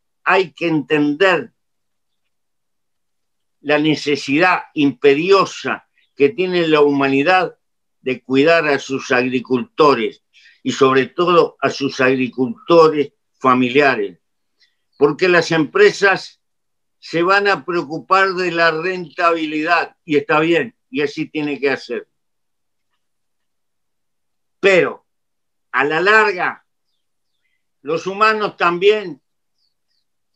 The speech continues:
tenemos identidad. El campesino no es una forma de vida ni mejor ni peor,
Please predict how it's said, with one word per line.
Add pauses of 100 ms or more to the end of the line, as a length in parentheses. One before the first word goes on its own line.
(120)
tenemos
identidad. (1900)
El
campesino (640)
no
es
una
forma
de
vida
ni
mejor
ni
peor,